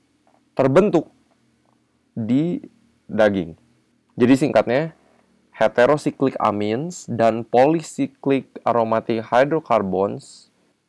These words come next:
zat kimia ini terbentuk ketika daging otot, ya, daging-dagingan, karena daging itu otot kan,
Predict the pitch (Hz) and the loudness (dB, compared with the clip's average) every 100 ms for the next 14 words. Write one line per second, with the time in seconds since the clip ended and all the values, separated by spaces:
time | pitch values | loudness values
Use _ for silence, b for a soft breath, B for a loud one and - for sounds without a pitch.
0 | _ - 110 110 - 131 123 127 123 131 | _ -2 4 4 4 -4 -2 0 0 -2
1 | 147 - 113 110 113 110 107 151 165 147 | -2 0 0 0 -2 -2 -2 -2 -2 -4
2 | - - 120 110 110 110 104 - 127 143 | -8 -4 0 0 -2 -4 -6 0 0 -2
3 | _ _ _ _ _ - 110 113 139 104 | _ _ _ _ _ -2 4 4 4 0
4 | 101 104 101 104 113 113 113 113 - 101 | -2 0 0 0 -2 -2 -2 -6 -6 -4
5 | 98 98 101 107 117 - 117 107 | -2 -2 -4 -2 -2 -2 -6 -6